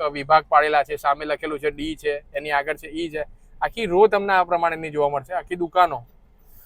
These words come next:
આ બાજુ મિનિમમ તમને આ જે માર્કેટ છે ને એમાં અંદાજિત મારા અંદાજા મુજબ અહીંયા લગભગ હજારથી પણ વધારે દુકાનો, હજારથી પણ વધારે જે સ્ટોલ છે કેરીના અહીંયા તમને જોવા મળે છે. આખું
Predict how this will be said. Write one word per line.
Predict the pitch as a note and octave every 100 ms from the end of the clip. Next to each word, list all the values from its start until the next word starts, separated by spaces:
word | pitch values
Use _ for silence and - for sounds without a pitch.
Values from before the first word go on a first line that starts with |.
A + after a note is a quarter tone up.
| _ -
આ | D#3
બાજુ | E3+ F3 F3 F3+ F3+
મિનિમમ | E3 F#3+ G3+ G3+ G3
તમને | F#3+ F#3+
આ | F#3+ F3+ F3+
જે | F3+
માર્કેટ | F3 E3 D#3+ G3
છે | G#3+
ને | F#3 C#3+ _ - - - - -
એમાં | D3+ F3 E3
અંદાજિત | E3 G3 G3+ G3+
મારા | F#3+ F3 E3+ G3+
અંદાજા | F#3+ G3+ G3
મુજબ | G3 F#3 F3+ G3 E3+ - - - -
અહીંયા | D#3+ F3
લગભગ | F#3+ F#3 F3+ F#3+
હજારથી | D3+ D#3 G3 G3+
પણ | G#3 G3+
વધારે | F3+ E3 F#3+ G3
દુકાનો, | F3 E3 G3+ E3+ D3+
હજારથી | C#3 F3 F#3
પણ | F#3+
વધારે | F#3 D3+ C#3+ E3+ F3
જે | F3+
સ્ટોલ | E3+ D#3 E3+
છે | F#3 E3
કેરીના | C#3+ D#3 D3+ E3 E3 D#3+
અહીંયા | D#3+ E3 D#3
તમને | D3+ D3+ D3+
જોવા | C#3 C#3 C#3+
મળે | D3 E3+
છે. | F#3+
આખું | E3+ - F#3+ F#3 F#3